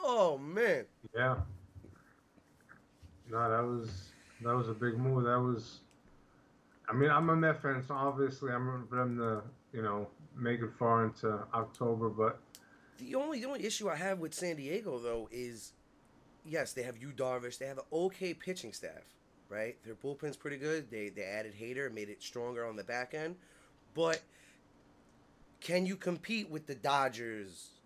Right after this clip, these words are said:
Speaker 1: the Mets, Atlanta on a seven-game series? You know what I mean?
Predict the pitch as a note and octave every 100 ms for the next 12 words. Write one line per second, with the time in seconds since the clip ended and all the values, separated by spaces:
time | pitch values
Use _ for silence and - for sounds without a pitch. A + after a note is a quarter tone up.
0 | - - A2+ C#3 C#3 B2 - - - A#2
1 | A2 C#3+ C#3+ C3 A2+ - A#2 A#2+ A#2+ -
2 | - D3+ D3+ C3+ C3+ B2 - F#3 G3 G2
3 | E2 D#2 - _ _ _ _ _ - B2
4 | C3+ D#3 F#3+